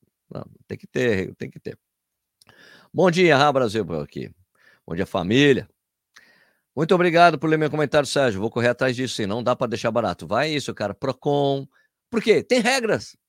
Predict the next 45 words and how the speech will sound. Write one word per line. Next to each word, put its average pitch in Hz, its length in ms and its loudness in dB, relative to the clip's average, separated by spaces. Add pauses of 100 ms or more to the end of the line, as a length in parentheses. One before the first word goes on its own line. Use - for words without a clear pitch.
(120)
Tem 240 160 0
regras. 220 500 0
Devolver 214 380 0
valor. 208 360 0 (240)
Tem 208 200 -4
leis. 214 580 0
Você 165 300 -6
pode, 165 560 -4 (260)
você 165 260 -4
só 196 160 -6
tem 214 300 -2
direitos 151 480 -4
de 135 100 -8
reivindicar 165 480 -4
seus 135 200 -8
direitos 135 360 -6 (240)
quando 359 180 -4
você 339 220 -6
tem 320 200 -6
regras 214 400 -2
a 214 80 -2
serem 208 240 -4
cumpridas. 220 640 -6 (400)
Sem - 240 -2
regras 220 240 2
e - 20 0
regulamentações, 196 480 -4
não 214 160 -8
tem 202 100 -4
regras. 160 200 -4
Você - 80 -6
não 226 260 -6
teria 214 220 -4
Procon. 233 440 -2 (520)
Vocês 254 240 -4
não 262 100 -2
querem 233 240 -2
Procon, 220 360 0
não 214 80 -2
querem 254 200 -4
defender 208 320 -6
nossos 185 260 -6
direitos 175 300 -2
como 156 140 -8
pessoa. 185 160 -2